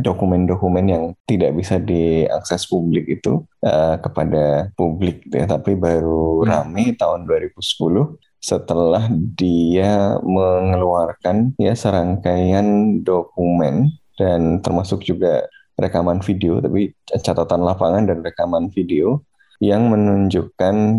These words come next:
Speaker 1: ada tentara Amerika Serikat itu menembaki delapan belas penduduk sipil, eh, di Irak, dan ini hanya salah satunya saja gitu ya.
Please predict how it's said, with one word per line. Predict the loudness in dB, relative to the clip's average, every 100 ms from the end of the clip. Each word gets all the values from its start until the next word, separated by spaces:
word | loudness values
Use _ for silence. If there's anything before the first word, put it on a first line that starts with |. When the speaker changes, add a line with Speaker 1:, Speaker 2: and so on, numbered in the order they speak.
| -2
Speaker 1:
ada | -2 0 0 0 2 0 -2 -6 _
tentara | -2 0 0 2 2
Amerika | 0 0 -2
Serikat | -2 -4 -2 -2 0
itu | -2 0 0
menembaki | 2 2 2 2 0 -4 -2 0 0 -4 _ _ _ _
delapan | 0 0 0 0 0
belas | 2 2 2 2 0 -2
penduduk | -2 0 0 -4
sipil, | -2 -4 0 0 2 0 -4 -6
eh, | -2 0 0
di | 0 2 2
Irak, | 0 0 0
dan | 0 2
ini | 2
hanya | 2 0
salah | -2 -2
satunya | -2 -4 -4 -2 0 0 -2 -2 2 2 2
saja | 0 0 0 0
gitu | 0 -4 -4
ya. | -4